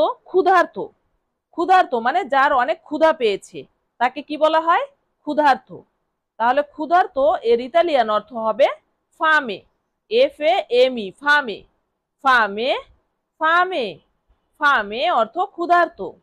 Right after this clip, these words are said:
ক্ষুধার্ত এর বিপরীত শব্দ হবে পিপাসিত। পিপাসিত এর ইতালিয়ান অর্থ হবে সেতে, এস ই টি ই, সেতে।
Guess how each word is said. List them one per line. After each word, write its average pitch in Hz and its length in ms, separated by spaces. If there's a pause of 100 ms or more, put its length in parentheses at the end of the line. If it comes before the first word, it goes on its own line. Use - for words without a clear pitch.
(1000)
ক্ষুধার্ত 339 400
এর 359 220
বিপরীত 269 420
শব্দ 247 320
হবে 240 400 (760)
পিপাসিত। 381 640 (1400)
পিপাসিত 320 580 (280)
এর 233 180 (160)
ইতালিয়ান 269 460
অর্থ 220 220
হবে 233 380 (500)
সেতে, 359 480 (600)
এস 277 220 (140)
ই 277 120 (160)
টি 339 140 (140)
ই, 214 140 (320)
সেতে। 339 500